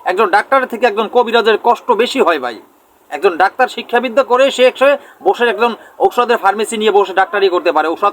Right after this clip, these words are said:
কিনবে, বিক্রি করবে, এটাই তার কর্ম। কিন্তু একজন কবিরাজ বারো মাস তার কষ্ট করতে হয়, যতদিন সে বেঁচে এই চিকিৎসার জগতে কাজ করে ততদিন একটা তান্ত্রিকের কষ্ট করতে হয়। এটা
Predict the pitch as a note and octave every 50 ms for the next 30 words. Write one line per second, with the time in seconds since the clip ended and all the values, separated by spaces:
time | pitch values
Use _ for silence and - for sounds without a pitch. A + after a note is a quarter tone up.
0 | D4+ - B3+ C4+ C#4 C#4 C#4 G#3+ A3 - - G3+ E3 D#3+ D3 D3 E3 D#3+ - G#3+
1 | G#3+ - G3 E3+ - E3 D#3+ D3 C3 A2 - - - _ _ - E3+ E3 F#3+ F3
2 | D#3+ F#3 F#3 - - A3+ A#3 C4 C#4 D4 C#4 C#4 - - - - - C3+ C3 -
3 | F3 A3 B3+ A#3+ G#3 A#3 C#4 C#4+ C4+ - C4 B3+ - B3+ A#3+ G#3 - B3 A#3 A3+
4 | A3+ A3+ A3+ G#3 G#3 F#3 G#3+ G#3 A3 A3+ G#3+ A3 G3+ - G3+ F#3+ G#3+ G#3 B3 A3+
5 | A3+ G#3+ G3+ F#3 F#3 - _ _ _ - A#3 A3+ - C4+ - - B3+ A#3+ A3+ A#3+
6 | A#3 A#3+ A#3 F#3+ A3+ A3 - - A3 A3 G#3+ G#3 A3+ A3+ A#3+ B3 A#3+ B3 B3 G#3+
7 | B3 A#3+ - G#3+ G#3+ G3+ F#3 G#3 G3 G#3 G3 G3+ F#3+ F3 - F#3 E3+ E3 D3 -
8 | C#3 B2+ C3 A#2+ G#2+ - - _ _ _ _ - - - D3 - F3+ D#3+ B2+